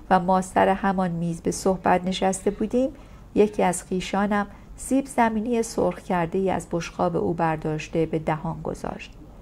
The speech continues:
علیرضا رو به پیش خدمت کرده گفت:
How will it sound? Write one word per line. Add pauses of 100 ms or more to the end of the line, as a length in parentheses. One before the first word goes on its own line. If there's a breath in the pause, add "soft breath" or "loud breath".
(240)
علیرضا (340 loud breath)
رو
به
پیش
خدمت
کرده
گفت: